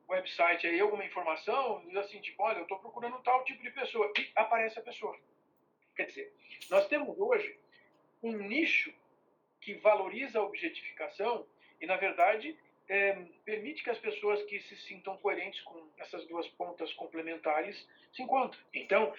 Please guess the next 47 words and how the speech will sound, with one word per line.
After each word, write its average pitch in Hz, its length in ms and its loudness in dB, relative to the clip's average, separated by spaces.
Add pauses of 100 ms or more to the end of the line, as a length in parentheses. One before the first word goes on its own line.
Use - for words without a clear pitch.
(500)
a, 175 220 6
a 170 60 4
pornografia 185 680 2
vai 196 160 10
facilitar 208 580 2
essas - 260 -4
pessoas 175 680 -2
que 170 180 -10
se - 160 -12
identificam 202 580 -4
com 175 240 -8
esses, - 340 -12 (400)
com 170 60 -4
esses - 180 -6
papéis 190 540 4
se - 80 -10
encontrarem. 160 520 -6 (520)
Até 160 240 2
aí 202 140 2
você 208 200 -2
podia 202 240 -4
dizer 170 140 -6
assim, - 180 -8 (220)
"Tá 202 120 10
bom, 185 220 2 (640)
aí 196 200 2
existe 170 260 -6
uma 151 120 -6
objetificação, 175 760 0
mas 233 180 0
existe 214 300 -8
uma 214 140 0
coisa 202 240 2
coerente, 196 420 2
aí 190 80 2
os 196 160 -6
dois 175 240 -2
que 170 100 -14
estão 165 240 -6
em 165 60 -6
consenso, 202 600 0
façam 208 420 8
porque 214 420 4
o 208 60 -2
problema 214 320 0
é - 20 -4
deles." - 420 -6